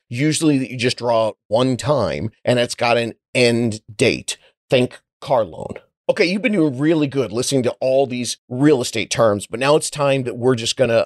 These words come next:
jump into another random game of, "Why do we say that?" I'm doing one right here alphabetically in order in the R words. It doesn't have anything to do with pirates, arr,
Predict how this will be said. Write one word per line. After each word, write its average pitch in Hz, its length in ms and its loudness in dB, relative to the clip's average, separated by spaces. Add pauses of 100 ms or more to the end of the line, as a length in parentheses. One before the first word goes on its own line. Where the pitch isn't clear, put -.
(160)
jump 175 260 2
into 143 300 -2
another 131 280 4
random 156 600 0
game 151 360 2
of, 113 360 -2 (160)
"Why 240 320 2
do 185 100 -2
we 185 180 -4
say 269 340 2
that?" 107 480 -4 (200)
I'm 185 120 -2
doing 240 260 0
one 180 240 -2
right 185 180 0
here 170 240 -2
alphabetically 151 640 0
in 131 80 0
order 123 240 2
in 113 80 -2
the 113 120 -6
R 113 240 4
words. 87 480 -4 (220)
It 143 240 -6
doesn't 170 220 2
have 196 100 -2
anything 220 280 0
to - 20 -6
do 226 140 -2
with 233 100 -2
pirates, 147 480 0 (160)
arr, 127 880 0